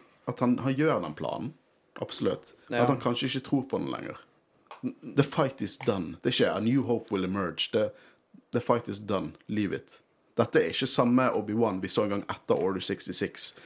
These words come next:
Speaker 2: Nei,
Speaker 1: der
Speaker 2: men
Speaker 1: han
Speaker 2: jeg
Speaker 1: sendte
Speaker 2: tror
Speaker 1: melding til alle Jediene om at liksom, «Stay hidden, the f-, a New Hope will emerge.»
Speaker 2: Men et, et, det er liksom det jeg tror tiden på Tatooine på en måte har gjort han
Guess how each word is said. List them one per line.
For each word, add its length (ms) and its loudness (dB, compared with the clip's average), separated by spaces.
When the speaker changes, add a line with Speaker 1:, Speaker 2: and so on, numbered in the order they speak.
Speaker 2:
Nei, 160 0
Speaker 1:
der 220 6
Speaker 2:
men 80 2
Speaker 1:
han 100 4
Speaker 2:
jeg 80 4
Speaker 1:
sendte 220 4
Speaker 2:
tror 100 4
Speaker 1:
melding 320 4
til 140 -2
alle 180 2
Jediene 540 2
om 100 0
at 160 -2
liksom, 300 2
«Stay 320 4
hidden, 400 2
the 80 2
f-, 240 -8
a 240 2
New 240 6
Hope 260 0
will 220 2
emerge.» 640 0
Speaker 2:
Men 220 0
et, 120 -12
et, 300 -6
det 220 0
er 80 -2
liksom 260 0
det 80 4
jeg 140 0
tror 180 -4
tiden 320 -2
på 100 -10
Tatooine 460 -2
på 80 -12
en 80 -2
måte 160 -4
har 160 -2
gjort 240 -6
han 220 -4